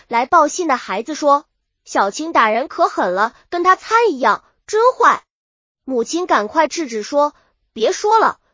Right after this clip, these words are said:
快回屋去。”男孩说：“子，你看看小强的伤吧，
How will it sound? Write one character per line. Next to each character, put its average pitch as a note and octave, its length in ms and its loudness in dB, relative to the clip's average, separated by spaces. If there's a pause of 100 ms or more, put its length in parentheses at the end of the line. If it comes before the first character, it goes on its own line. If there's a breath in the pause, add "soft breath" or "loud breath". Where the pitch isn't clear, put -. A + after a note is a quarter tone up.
(120)
快 F#4+ 180 2
回 C4+ 220 2
屋 G4+ 180 2
去。” - 300 -2 (640)
男 B3 160 -2
孩 C4+ 220 0
说 D4 340 2 (380)
：“子， G#3 380 -2 (340)
你 B3 120 -8
看 F4+ 200 -2
看 E4 160 4
小 G3+ 180 -2
强 A3+ 180 -8
的 D#4 80 2
伤 E4+ 300 4
吧， C#4 220 0